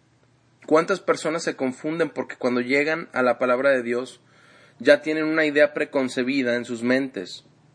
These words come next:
Cuando la leen o la escuchan, escuchan algo completamente diferente que nunca debió ser así.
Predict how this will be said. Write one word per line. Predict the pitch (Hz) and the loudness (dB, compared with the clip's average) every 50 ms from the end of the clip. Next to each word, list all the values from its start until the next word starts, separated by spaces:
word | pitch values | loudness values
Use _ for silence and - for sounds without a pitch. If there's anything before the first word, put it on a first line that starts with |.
| _ _ _ _ _ _ _ _ _ _ _ _ _ _ - | _ _ _ _ _ _ _ _ _ _ _ _ _ _ -2
Cuando | - 127 127 131 127 135 | 2 2 4 4 4 4
la | 139 135 131 | 4 4 4
leen | 135 143 147 165 170 160 | 4 4 2 2 0 -2
o | 151 | -2
la | 139 131 | -2 -2
escuchan, | 123 - - 170 170 - 165 147 | -4 -4 -4 -6 -4 -2 -2 -2
escuchan | 131 - - 127 - 147 143 139 | -2 -4 -8 -8 -4 -2 -2 -2
algo | 143 147 143 139 | -2 -4 -4 -4
completamente | 135 127 123 143 143 139 147 147 147 143 135 156 | -4 -4 0 0 0 2 2 -2 -2 -2 -2 -4
diferente | 143 139 131 - 131 131 131 127 - 127 - | -4 -4 -2 0 0 0 0 0 -2 -4 -2
que | - 117 | -2 0
nunca | 117 123 139 170 196 202 185 196 175 | 2 2 2 0 0 -2 0 0 0
debió | 151 139 135 131 135 127 120 | 0 2 0 0 0 0 -2
ser | - - 123 113 | -2 -4 -4 -4
así. | 110 - - - 113 98 - | -4 -6 -8 -12 -12 -14 -14